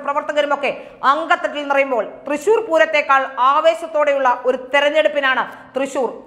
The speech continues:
കളമൊരുക്കുന്നത്. സുരേഷ് ഗോപിയെ വ്യക്തിപരമായി ആക്രമിക്കാനാണ് ആദ്യഘട്ടത്തിൽ വലിയ രീതിയിൽ ഇടത് വലത് മുന്നണികൾ ശ്രമിച്ചതെങ്കിൽ ഇപ്പോൾ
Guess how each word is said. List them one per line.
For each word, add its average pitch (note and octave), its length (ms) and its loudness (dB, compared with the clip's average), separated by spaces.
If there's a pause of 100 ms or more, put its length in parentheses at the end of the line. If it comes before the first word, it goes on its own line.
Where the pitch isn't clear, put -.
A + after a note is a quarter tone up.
കളമൊരുക്കുന്നത്. A#3 680 0 (580)
സുരേഷ് F#4 360 2
ഗോപിയെ F#4+ 340 2 (360)
വ്യക്തിപരമായി D#4+ 720 2 (260)
ആക്രമിക്കാനാണ് D#4 720 -2 (340)
ആദ്യഘട്ടത്തിൽ C#4 640 -2 (400)
വലിയ D#4 240 2 (100)
രീതിയിൽ D4+ 320 -4 (300)
ഇടത് D#4+ 280 4
വലത് D#4 280 0
മുന്നണികൾ D4 360 -2 (100)
ശ്രമിച്ചതെങ്കിൽ C#4 560 -2 (420)
ഇപ്പോൾ C#4 220 4